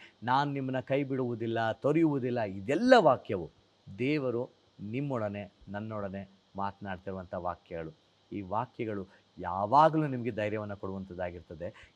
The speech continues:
ಈ ವಾಕ್ಯಗಳ ಮೂಲಕವೇ ದೇವರು ನನ್ನ, ನಿಮ್ಮ ಜೀವಿತದಲ್ಲಿ ಕಾರ್ಯ ಮಾಡುವಾತನಾಗಿರ್ತಾನೆ.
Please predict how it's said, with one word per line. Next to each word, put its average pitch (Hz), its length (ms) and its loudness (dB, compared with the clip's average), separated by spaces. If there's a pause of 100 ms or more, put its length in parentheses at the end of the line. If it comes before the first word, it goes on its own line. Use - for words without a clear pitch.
ಈ 180 200 0
ವಾಕ್ಯಗಳ 180 460 4
ಮೂಲಕವೇ 120 640 -4 (180)
ದೇವರು 131 460 -2
ನನ್ನ, 127 300 -6
ನಿಮ್ಮ 123 260 -6
ಜೀವಿತದಲ್ಲಿ 92 600 -10
ಕಾರ್ಯ 156 360 2
ಮಾಡುವಾತನಾಗಿರ್ತಾನೆ. 78 1080 -8